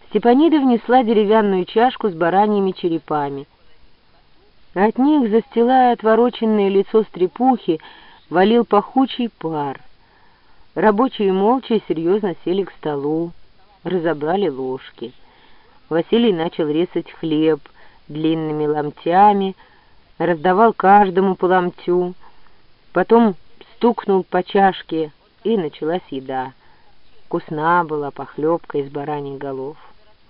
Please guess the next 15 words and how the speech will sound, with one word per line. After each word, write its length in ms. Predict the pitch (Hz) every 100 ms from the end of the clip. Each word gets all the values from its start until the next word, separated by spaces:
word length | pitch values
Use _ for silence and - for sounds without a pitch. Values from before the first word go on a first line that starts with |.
| _ - _ _ _ - _ - -
Пахом 360 | - 233 339 359
к 80 | -
столу 320 | 220 214 277
не 180 | 294 247 -
сел, 240 | 185 180
взял 320 | 175 214 254
только 300 | 240 226 220
ломоть 540 | 202 196 196 226 240 185
и 20 |
пошел 400 | 160 160 - 214
опять 420 | 160 - 208 202
к 100 | -
печи, 560 | - 165 160 - 147 151 - - - _
на 200 | 160 180
лавку. 580 | 160 135 135 - - 127